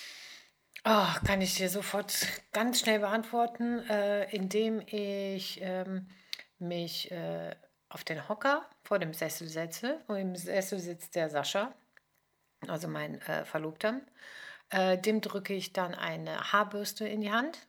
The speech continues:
leg mich dann quasi so auf seinen Schoß und dann lasse ich mir beim, während ich dann Netflix gucke,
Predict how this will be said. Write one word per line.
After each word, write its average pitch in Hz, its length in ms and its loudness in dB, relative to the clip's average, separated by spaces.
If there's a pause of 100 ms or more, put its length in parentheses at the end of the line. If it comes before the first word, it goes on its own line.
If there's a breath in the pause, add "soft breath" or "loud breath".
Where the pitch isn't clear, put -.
(760 loud breath)
leg 196 320 2
mich 190 220 0
dann 170 280 4
quasi 175 800 0 (240)
so 190 380 -2
auf 170 140 -4
seinen 165 260 0
Schoß 190 600 -2
und 175 340 -2
dann 202 200 2
lasse 190 320 0
ich - 180 -6
mir 165 320 -2 (440 loud breath)
beim, 214 440 8
während 220 340 4
ich 214 140 2
dann 170 240 0
Netflix 226 580 2
gucke, 214 560 0